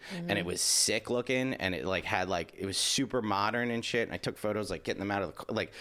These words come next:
Speaker 1: getting out of the car looked like a paparazzi photo. It looked
Speaker 2: Have you
Speaker 1: sick.
Speaker 2: seen any DeLoreans?
Speaker 1: I, uh, y-, y-, you know what? A DeLorean? Brit had a w-,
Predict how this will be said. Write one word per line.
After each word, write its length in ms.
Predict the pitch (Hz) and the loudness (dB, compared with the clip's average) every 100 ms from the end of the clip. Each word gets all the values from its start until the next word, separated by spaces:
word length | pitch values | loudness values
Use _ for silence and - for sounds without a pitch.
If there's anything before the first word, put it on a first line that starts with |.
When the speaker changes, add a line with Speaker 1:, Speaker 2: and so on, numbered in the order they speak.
| - | -2
Speaker 1:
getting 120 | 120 | 0
out 40 | 117 | 0
of 60 | |
the 40 | - | 2
car 120 | 123 | 0
looked 120 | 110 | 0
like 140 | 107 90 | -2 -4
a 80 | 69 - - | -8 -12 -2
paparazzi 600 | - 117 107 92 107 107 | 0 2 2 2 0 -2
photo. 260 | 113 113 117 | 0 2 0
It 100 | - | 0
looked 140 | 92 | -2
Speaker 2:
Have 100 | 190 | 2
you 80 | 214 | 2
Speaker 1:
sick. 120 | 226 | 4
Speaker 2:
seen 100 | - | 2
any 200 | 254 247 | 2 0
DeLoreans? 720 | 190 170 143 143 165 214 226 - - - - - - - | 0 0 0 0 0 -2 -4 -8 -14 -16 -16 -16 -10 2
Speaker 1:
I, 120 | 113 | 4
uh, 40 | 110 104 | 4 2
y-, 680 | 113 127 131 131 123 - 101 - | 4 6 6 4 2 -4 -8 -4
y-, 160 | 147 151 | -2 0
you 60 | |
know 120 | 156 196 | 2 4
what? 120 | 220 | 2
A 40 | |
DeLorean? 380 | 214 214 220 156 | 0 0 2 0
Brit 240 | 165 190 120 | 0 -2 0
had 120 | 104 | 0
a 40 | |
w-, 140 | 90 | 2